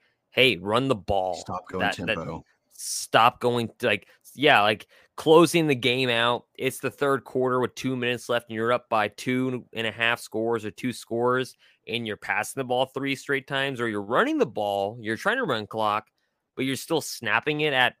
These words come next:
Speaker 1: seventeen seconds. Like, what are you doing?" Like, like, that, that's a Brent and Jeff thing. Uh, but I digress. That's a Brent on the headset thing, telling,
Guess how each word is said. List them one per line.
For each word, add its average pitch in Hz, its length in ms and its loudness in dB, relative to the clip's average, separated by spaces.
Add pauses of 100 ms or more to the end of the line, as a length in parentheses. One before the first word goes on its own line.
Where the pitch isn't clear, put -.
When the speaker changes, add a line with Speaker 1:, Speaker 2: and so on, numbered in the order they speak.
(140)
Speaker 1:
seventeen 139 640 -4
seconds. - 760 -4 (160)
Like, 170 100 -8
what 320 140 -4
are 302 40 -2
you 285 100 -2
doing?" 170 680 -4 (360)
Like, 139 180 -8
like, 131 280 -8
that, 135 180 -2
that's 202 160 -2
a 226 60 2
Brent 165 400 -4 (100)
and 135 420 -2
Jeff 98 400 -6
thing. 92 300 -12 (540)
Uh, 127 200 4
but 117 260 0 (120)
I 110 100 0
digress. 101 540 -2
That's - 180 -6
a 120 60 -2
Brent 117 340 -4 (140)
on 120 220 -2
the 107 80 -8
headset 117 640 -4
thing, 107 240 -4
telling, 117 500 -6